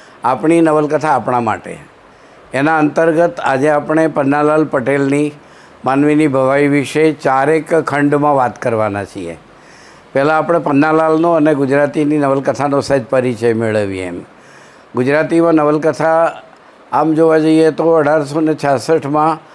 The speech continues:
ધનશંકર તુલજાશંકર મહેતાએ કરણ ઘેલો લખી, પણ આપણી ખરી નવલકથાની શરૂઆત આપણે એમ કહી શકીએ કે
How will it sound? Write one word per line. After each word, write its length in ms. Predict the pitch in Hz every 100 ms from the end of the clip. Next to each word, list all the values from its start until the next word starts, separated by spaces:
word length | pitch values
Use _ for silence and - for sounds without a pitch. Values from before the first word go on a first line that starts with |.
| - - -
ધનશંકર 540 | 135 147 143 151 151 147
તુલજાશંકર 720 | 143 135 151 135 147 139 147
મહેતાએ 580 | 131 123 110 143 143 143
કરણ 340 | 143 135 139
ઘેલો 300 | 131 131 131
લખી, 440 | 131 135 - 113 92 - - - - - -
પણ 100 | 143
આપણી 300 | 147 170 160
ખરી 260 | 156 165
નવલકથાની 680 | 175 165 170 165 160 170 170
શરૂઆત 520 | 151 160 165 170 170 - - - - -
આપણે 280 | - 156 165
એમ 120 | 170
કહી 260 | 156 175 180
શકીએ 500 | 170 160 - 160 165 - - - - - -
કે 400 | 170 185 190